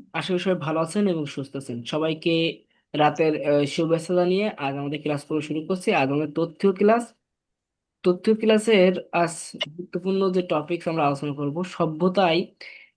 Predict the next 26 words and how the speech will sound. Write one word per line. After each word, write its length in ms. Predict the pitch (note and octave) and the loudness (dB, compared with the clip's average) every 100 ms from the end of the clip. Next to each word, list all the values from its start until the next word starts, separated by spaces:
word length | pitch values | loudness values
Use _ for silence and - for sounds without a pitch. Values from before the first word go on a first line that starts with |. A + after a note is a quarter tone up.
| - | -4
মিশরীয়দের 580 | E3+ F3+ F#3+ A3+ A3 A3 | 2 4 4 4 6 6
অবদান। 400 | D#3+ C3+ A#2 G#2 - - _ _ _ _ _ D3+ | 6 2 -4 -6 -10 -14 _ _ _ _ _ -4
আপনাদের 420 | D#3 F#3+ F#3+ G#3 | -2 0 2 2
এটা 180 | F#3+ F#3+ | 2 0
কিন্তু 200 | G#3 G#3 | -2 -4
একটা 140 | G#3+ | -4
হোমওয়ার্ক 500 | C#3+ C#3 E3 F#3 F#3+ F#3+ | -4 -4 -2 2 0 -2
থাকবে। 340 | - C3 A#2+ | -10 -10 -8
হোমওয়ার্ক 480 | A2+ A2+ C#3+ D#3 - - | -8 -6 -4 -2 -2 -2
আমি 200 | F3+ F3+ F3+ F#3 F3+ | 2 4 6 4 2
ক্লাস 220 | E3+ D#3 - | 0 0 -2
শেষে 200 | E3 F#3 | -2 0
বলে 160 | F#3 | 2
দিচ্ছি, 220 | F#3 G#3 A3+ | 0 -2 -2
তার 180 | F3+ D#3+ | 0 0
আগে 160 | D#3 | -2
আমি 140 | E3 D#3+ | -2 -2
মিশরীয় 480 | E3 E3 F#3+ G3 G3 | -4 2 4 4 4
সভ্যতা, 520 | F#3+ F3+ E3+ F#3 F#3 D#3+ D#3 _ - - - _ _ _ | 0 -2 0 0 2 0 -2 _ -20 -20 -20 _ _ _
যে 140 | E3 E3+ | -2 0
সভ্যতা 420 | F3+ F3+ F#3+ G#3 | 2 2 2 2
ক্ষেত্রে 280 | G#3+ G#3 G#3+ | 0 0 -2
কি 180 | G#3+ G#3+ | -4 -10
কি 200 | G#3+ A#3 A#3 A3+ A3 | -8 -8 -6 -6 -2
অবদান 360 | D#3+ F3+ G3 G3 | 0 2 4 4
রেখেছে 360 | G3 G#3 G#3+ | 2 0 -4